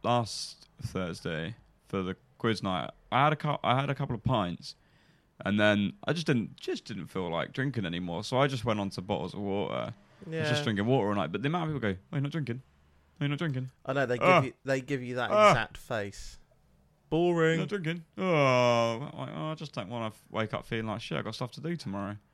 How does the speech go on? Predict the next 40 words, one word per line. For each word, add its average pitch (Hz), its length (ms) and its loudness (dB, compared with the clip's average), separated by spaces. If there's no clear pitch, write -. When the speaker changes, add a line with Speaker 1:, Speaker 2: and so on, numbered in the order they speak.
Speaker 2:
Yeah, 143 240 -4
exactly. 127 460 -8
And 117 140 -4
I 120 100 -4
think - 240 -6
that's 113 220 -8
why 110 180 0
I'm 110 120 -4
kind 110 280 -8
of 98 120 -16
glad 110 360 -4
I'm 95 260 -10
wor-, 95 180 -8
gonna 98 160 -10
be 98 80 -10
working 98 360 -8
Saturday 92 500 -8
evenings 92 580 -14
and 95 400 -8
hopefully 101 280 -12
Sunday 92 320 -12
mornings, 98 380 -10
because - 280 -12
it's - 300 -8
a 110 100 -6
reason 110 560 -8
to 98 120 -14
stay 98 380 -6
in 92 440 -8
as - 220 -10
well. 98 240 -4
"Oh, 107 180 -8
I 92 140 -14
can't. 82 260 -16
I've 85 80 -16
got 71 160 -14
work 90 360 -12
in 82 60 -8
the 82 60 -12
morning," 85 440 -14